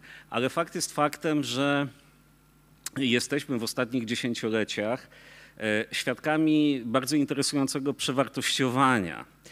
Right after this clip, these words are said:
E, pan przewodniczący, zapowiadając mnie, e, wspomniał, że, e, ja jestem całe życie związany z Radomiem i czuję się regionalistą przede wszystkim.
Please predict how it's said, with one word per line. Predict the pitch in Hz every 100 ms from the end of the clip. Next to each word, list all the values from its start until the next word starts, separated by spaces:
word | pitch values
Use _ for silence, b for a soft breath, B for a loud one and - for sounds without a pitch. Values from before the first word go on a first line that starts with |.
| B B B B -
E, | 107 110 110 110 110 110 110 110 107 - - B B B B B B -
pan | 135 135
przewodniczący, | - 135 131 131 151 147 135
zapowiadając | 131 117 120 117 127 131 127 117 -
mnie, | 117 120 117 120 - B B B B
e, | 104 107 107 107 104
wspomniał, | - - 127 127 127 120 113
że, | 98 101 110 110 110 110 107 92 107 104 104
e, | 104
ja | 120
jestem | 123 - 117
całe | - 120 117
życie | 110 110 117
związany | 104 110 104 110 107
z | 104
Radomiem | 110 101 143 139 123 110
i |
czuję | - 170 160
się | - 110
regionalistą | 107 107 107 104 104 - 101
przede | 90 - 92
wszystkim. | 90 - 90 - 95 101